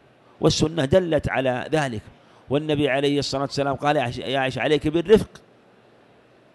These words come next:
عليك بالرفق"، أمر بالرفق عليه الصلاة والسلام. "انفذ على رسلك حتى تنزل بساحتهم"،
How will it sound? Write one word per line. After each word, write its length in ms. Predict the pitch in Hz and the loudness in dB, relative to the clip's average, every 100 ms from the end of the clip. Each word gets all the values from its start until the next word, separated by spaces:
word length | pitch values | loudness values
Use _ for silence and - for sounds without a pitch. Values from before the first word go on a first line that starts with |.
| _ _ _ _ _ _ - | _ _ _ _ _ _ -8
عليك 640 | 113 135 170 165 190 214 - - | -2 4 4 4 0 -4 -8 2
بالرفق"، 460 | 143 131 135 - 160 | 4 4 2 0 0
أمر 260 | 165 147 | 2 2
بالرفق 360 | 135 135 127 110 | 2 0 0 -2
عليه 260 | 123 120 | -2 -2
الصلاة 600 | 117 110 120 131 123 123 - - - - | -4 -4 0 0 0 -4 -6 -16 -20 -8
والسلام. 500 | 117 - 127 127 110 - 87 82 _ _ _ _ _ _ _ _ _ _ _ _ _ - - - - _ _ - | -4 -4 -2 -2 -4 -6 -16 -18 _ _ _ _ _ _ _ _ _ _ _ _ _ -20 -20 -20 -20 _ _ 0
"انفذ 480 | 165 180 180 202 131 | 2 8 8 6 2
على 320 | 113 139 131 | -2 0 2
رسلك 560 | 151 - - 120 - - - _ _ _ _ _ - | 2 0 -4 -6 -8 -20 -20 _ _ _ _ _ -16
حتى 640 | - 135 - - 139 131 | -6 -6 -4 -2 0 0
تنزل 640 | - 131 127 117 131 123 | 0 -2 -2 -2 -2 -4
بساحتهم"، 920 | 110 113 117 110 92 120 113 101 104 | -6 -8 -8 -10 -6 -6 -6 -6 -6